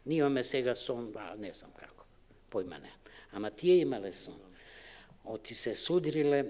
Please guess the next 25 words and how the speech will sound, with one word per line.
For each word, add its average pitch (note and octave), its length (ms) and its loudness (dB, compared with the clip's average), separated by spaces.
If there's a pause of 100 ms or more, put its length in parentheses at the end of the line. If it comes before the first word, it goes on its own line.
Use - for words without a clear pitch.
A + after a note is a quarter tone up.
јас, D3 400 0 (240)
ем, A#2+ 140 -4 (600)
тоа D#3+ 160 0
го C3+ 120 0
кажував C3+ 580 -8
и C3 40 -8
во A#2 320 -12
Сонце B2 400 -10
надирек. A2 580 -12 (960)
Во B2 180 -4
сре-, D3 300 -2
при C3+ 160 2
средбата D3+ 640 4
со B2 180 -2
некои C#3 360 4
луѓе C#3 380 2
што - 160 -4
имале B2 300 0
кина, C3 440 -2 (260)
особено D3+ 600 4
во A2+ 260 -6
Штип - 380 -4
еден G2+ 300 -4 (1200)
Лазар A2 380 -2
Казанчиев. F#2 680 -8